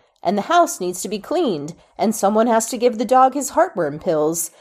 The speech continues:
and you should probably wash your own hair every few days, or your daughter is going to ask why you look like a street person.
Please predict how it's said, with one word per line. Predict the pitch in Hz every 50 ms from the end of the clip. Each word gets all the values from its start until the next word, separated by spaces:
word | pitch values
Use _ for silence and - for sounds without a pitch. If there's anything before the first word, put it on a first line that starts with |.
| _ _ -
and | - 226
you | 262 269
should | - 339 320
probably | - - 494 480 480 453 392 320 320 302
wash | 277 277 285 294 277 -
your | - 269 269
own | 262 233 202
hair | 233 214 - 320 330 302 262 226 -
every | - 247 247 233 254 247
few | 233 - - 202 196
days, | 185 202 190 185 165 151 151 156 165 - -
or | - 190 190 180
your | 180 170 185 208
daughter | 220 285 320 311 285 202 170 165
is | - - 190 -
going | - 180 180 202
to | 190 202 -
ask | - 262 240 202 185 - - -
why | 185
you | 180 180 175
look | 170 180 180 180
like | 180 175 190
a | -
street | 170 - - - 175 - -
person. | - - - - - - 57 58 185 196